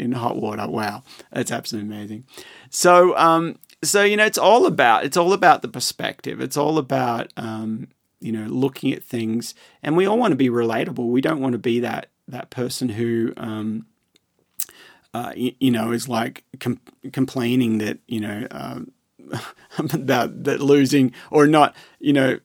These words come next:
uh, my, I'm getting a car that's th-, only worth three hundred thousand. Oh, you know, what are my friends gonna say? How embarrassing. I'm driving a car that's, that's only two hundred and sixty thousand dollars worth <laughs> or something.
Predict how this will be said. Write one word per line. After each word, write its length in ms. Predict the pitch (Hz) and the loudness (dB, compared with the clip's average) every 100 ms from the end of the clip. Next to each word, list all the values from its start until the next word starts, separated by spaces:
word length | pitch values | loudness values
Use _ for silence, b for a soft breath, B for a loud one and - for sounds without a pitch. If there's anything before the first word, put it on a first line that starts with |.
| _ | _
uh, 120 | 117 117 | -12 -8
my, 220 | 139 139 | -2 -2
I'm 360 | 120 139 139 135 | 0 2 4 4
getting 220 | 151 143 | 4 4
a 60 | - | 4
car 260 | 139 127 | 4 4
that's 260 | 120 127 - | 2 -2 -6
th-, 180 | - - | -8 -10
only 260 | - 127 127 | -2 0 2
worth 220 | 123 123 | 2 -2
three 280 | - 131 131 | -2 0 0
hundred 300 | 123 123 123 | 2 0 -2
thousand. 440 | 117 117 117 113 73 | -4 -4 -4 -4 0
Oh, 460 | 123 123 120 120 123 | 0 0 -2 -4 -4
you 100 | 120 | -4
know, 180 | 113 | -2
what 140 | 117 143 | -2 0
are 40 | |
my 140 | 123 117 | 0 -2
friends 320 | - 139 135 | 0 0 2
gonna 180 | 127 117 | 0 0
say? 160 | 117 | -4
How 280 | 117 135 139 | 0 2 4
embarrassing. 680 | 127 113 120 123 143 - 107 | 2 2 2 2 0 -4 -6
I'm 160 | 110 | -4
driving 340 | 110 120 120 120 | -2 -2 -2 -4
a 80 | 135 | -4
car 300 | 117 113 117 | -4 -2 -4
that's, 300 | 120 - - B B B | -6 -10 -14 B B B
that's 180 | - 92 | -6 -4
only 260 | 117 117 110 | -2 -2 -4
two 240 | - 131 | -2 -2
hundred 280 | 120 113 110 | 0 -2 -4
and 120 | 110 | -4
sixty 400 | - - - - - | -6 -8 -8 -10 -8
thousand 440 | 131 117 117 120 120 | 0 2 4 2 0
dollars 340 | 113 120 120 | 0 2 2
worth 400 | 117 123 - - | -2 -4 -6 -10
<laughs> 40 | - | -8
or 60 | |
something. 560 | - - 135 - - | -6 -6 -8 -10 -14